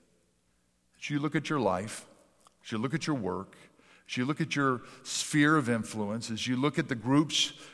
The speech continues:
you're involved in, it can be risky. And it can not only be risky, but if you're in life in the middle where you're busy and you're pressed and you have so many responsibilities, anybody wanna take? Let's just take and count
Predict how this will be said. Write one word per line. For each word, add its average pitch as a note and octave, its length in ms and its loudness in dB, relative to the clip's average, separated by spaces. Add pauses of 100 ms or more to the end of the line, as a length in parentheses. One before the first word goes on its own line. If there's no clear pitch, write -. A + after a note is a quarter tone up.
you're C3+ 280 4
involved B2 560 4
in, G2+ 380 -4 (320)
it C3+ 200 0
can E3+ 200 -2
be C#3+ 500 0 (200)
risky. - 680 -6 (960)
And B2+ 60 4
it C#3+ 80 6
can D3+ 140 2
not F3+ 160 10
only E3+ 160 4
be B2 120 2
risky, C#3 520 4 (240)
but C3+ 100 4
if - 100 -2
you're G3+ 160 6
in D#3 200 2
life E3 360 8
in D#3 60 0
the C#3+ 80 2
middle F3+ 260 6
where D3 140 2
you're G#2 140 -2
busy G3+ 640 2 (180)
and C3+ 180 4
you're G2+ 140 -2
pressed - 760 4 (240)
and D#3 140 2
you D3+ 80 6
have F#3+ 500 4 (220)
so - 540 4
many G3+ 200 6
responsibilities, E3 840 4
anybody G#3 340 4
wanna G#3 200 4
take? G3+ 300 4 (200)
Let's G3+ 160 0
just B3+ 160 -4
take G3 240 4
and C3 100 0
count C#3 360 2